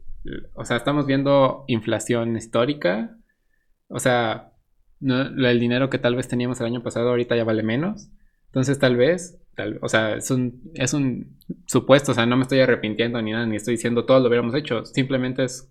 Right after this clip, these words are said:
un aprendizaje para todos en un futuro, ¿no? Si hubiéramos invertido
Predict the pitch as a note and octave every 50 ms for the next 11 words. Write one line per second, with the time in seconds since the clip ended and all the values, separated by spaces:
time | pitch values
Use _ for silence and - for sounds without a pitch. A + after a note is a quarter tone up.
0 | - - - - C#3+ C3 C3 B2 B2 B2+ B2 G#2+ A2 A2+ A#2 C3 A#2+ - A2+ -
1 | G#2+ G#2+ - - A#2+ B2+ B2+ A#2 A2+ - - A2 A2+ A2+ A2+ C3+ C3+ C#3 F3 D#3+
2 | C#3 C3 D#3+ G#3 - - - - - - - - _ - - - C3 C#3 C#3+ D3
3 | C#3+ B2 C3 B2+ A#2+ A#2 - - B2 C3 C3+ C3+ C3 -